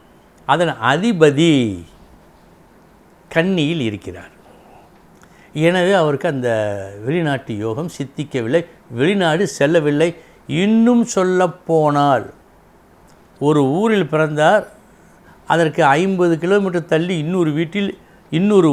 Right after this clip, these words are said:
ஊரில் வந்து வசித்தார், அங்கேயே தங்கிவிட்டார். வெளிநாட்டு யோகம், வெளியூர் யோகம் அவருக்கு வாய்க்கவே இல்லை. இதுபோல் பல உதாரணங்கள் உண்டு.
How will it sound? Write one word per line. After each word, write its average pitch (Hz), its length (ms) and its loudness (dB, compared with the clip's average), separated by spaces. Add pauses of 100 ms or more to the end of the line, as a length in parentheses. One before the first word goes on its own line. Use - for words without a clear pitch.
ஊரில் 202 340 2 (460)
வந்து 160 240 0
வசித்தார், 156 560 0 (100)
அங்கேயே 151 720 0
தங்கிவிட்டார். 110 680 -8 (1600)
வெளிநாட்டு 147 640 0
யோகம், 151 480 0
வெளியூர் 147 580 0
யோகம் 139 360 -4
அவருக்கு 127 440 -4
வாய்க்கவே 151 880 -6 (300)
இல்லை. 87 400 -12 (960)
இதுபோல் 175 420 2
பல 196 280 0
உதாரணங்கள் 196 600 -2
உண்டு. 151 280 -8